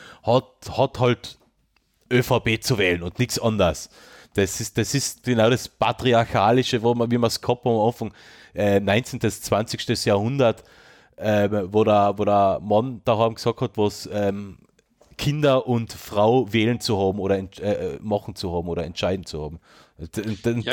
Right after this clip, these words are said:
Speaker 1: und
Speaker 2: ja.
Speaker 1: das ist genau das, das ist genau der, äh,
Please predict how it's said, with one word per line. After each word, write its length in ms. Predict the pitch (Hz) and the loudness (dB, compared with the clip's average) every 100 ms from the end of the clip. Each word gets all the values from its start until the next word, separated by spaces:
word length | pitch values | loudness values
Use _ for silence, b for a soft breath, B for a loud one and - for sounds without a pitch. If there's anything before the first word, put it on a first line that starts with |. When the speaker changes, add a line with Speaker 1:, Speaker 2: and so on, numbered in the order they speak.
| 120 | 0
Speaker 1:
und 80 | 123 | 0
Speaker 2:
ja. 60 | |
Speaker 1:
das 180 | 127 - | 0 0
ist 180 | 143 - | -2 -2
genau 440 | 131 120 - 151 | -2 2 4 4
das, 340 | 147 143 - - B B B | 2 0 0 -10 B B B
das 160 | 113 | -6
ist 180 | 135 - | -4 -6
genau 460 | - 120 107 117 143 | -2 -2 2 2 2
der, 400 | 120 120 120 117 B B B B B | 4 4 4 2 B B B B B
äh, 520 | 78 101 110 110 101 | -8 -2 0 0 -2